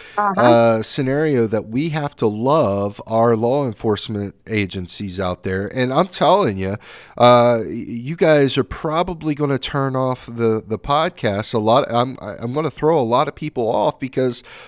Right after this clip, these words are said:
Speaker 2: most of you guys are conservatives out there. You love listening to a conservative voice like me, but I'm gonna tell you, I don't love our law enforcement. I don't love our F B I. I don't love anything that has to do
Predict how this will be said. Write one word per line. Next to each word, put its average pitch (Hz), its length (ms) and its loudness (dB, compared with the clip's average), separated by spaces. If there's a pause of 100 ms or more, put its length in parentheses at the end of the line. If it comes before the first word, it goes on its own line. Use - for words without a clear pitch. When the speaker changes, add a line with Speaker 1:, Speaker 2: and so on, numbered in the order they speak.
Speaker 2:
most 156 360 2
of 180 100 -8
you 156 120 -12
guys 127 400 2
are 120 200 0
conservatives 107 840 -2
out 90 200 -2
there. 92 180 -2
You 107 220 -4
love 110 480 0 (260)
listening 131 500 0
to 123 200 0
a 110 40 -2
conservative 117 640 -4
voice 107 380 -2
like 101 220 -2
me, 101 280 -4 (300)
but 170 80 0
I'm 233 100 2
gonna 233 160 2
tell 226 240 0
you, 143 240 -4
I 190 140 2
don't 208 280 2
love 127 540 6
our 107 200 4
law 98 260 2
enforcement. 98 400 -4 (160)
I 147 80 4
don't 165 300 0
love 135 500 2
our 110 240 2
F 107 260 -4
B 101 160 0
I. 95 380 0
I 135 140 4
don't 160 260 -2
love 123 500 2
anything 151 640 -4
that 131 140 -2
has 127 280 -4
to 139 100 -4
do 110 380 -2